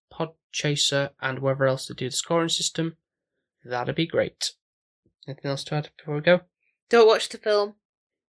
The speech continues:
Speaker 1: Do watch the film if you've, if you're of s-, sound mind.
Speaker 2: Obviously, I'm not a sound mind. <laughs> Easily manipulated and gullible mind. Well, I hope that everybody's enjoyed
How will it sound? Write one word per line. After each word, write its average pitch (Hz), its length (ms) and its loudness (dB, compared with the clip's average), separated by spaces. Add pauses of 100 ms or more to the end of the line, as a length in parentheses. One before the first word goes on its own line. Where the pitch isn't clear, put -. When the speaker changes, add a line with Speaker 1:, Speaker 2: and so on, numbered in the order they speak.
Speaker 1:
Do 98 120 0
watch - 180 -4
the - 60 -10
film 113 240 -8 (340)
if - 200 -16
you've, - 240 -12 (140)
if - 160 -6
you're 131 100 4
of - 220 -8 (260)
s-, - 260 -4 (120)
sound 135 580 0
mind. 123 440 -6 (1040)
Speaker 2:
Obviously, 220 500 4
I'm 196 160 0
not 196 140 -2
a 180 40 -6
sound 180 400 -4
mind. 170 480 -6 (340)
<laughs> 427 60 6 (1900)
Easily 202 300 0
manipulated 180 540 2
and 185 100 0
gullible 180 300 -2
mind. 175 460 -6 (420)
Well, 269 100 0
I 277 40 4
hope 285 260 2
that - 260 0
everybody's 240 540 2
enjoyed 214 560 4